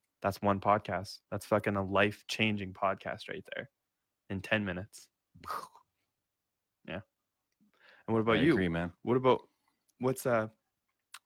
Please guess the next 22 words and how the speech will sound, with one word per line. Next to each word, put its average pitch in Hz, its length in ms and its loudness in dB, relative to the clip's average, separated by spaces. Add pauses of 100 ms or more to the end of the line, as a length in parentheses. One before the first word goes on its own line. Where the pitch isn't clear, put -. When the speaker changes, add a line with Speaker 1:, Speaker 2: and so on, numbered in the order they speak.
(100)
Speaker 1:
what's 131 220 0
some - 360 -6
impactful 120 640 -2
stuff 110 360 0
that 110 160 -8
you've 113 300 -4
been 95 300 -8 (100)
digesting 95 640 -4
lately? 90 360 -14 (1400)
Speaker 2:
Honestly, 123 680 -4 (100)
lately, 107 640 0 (360)
it's 95 200 -8
been 90 560 0
a 85 100 -8
lot 85 180 0
of, 85 180 -4
uh, 80 280 -2 (200)
what 90 180 -4
we 82 120 -6
talk 87 280 -6
about. 78 260 -6 (280)
Speaker 1:
Yeah. 107 160 -6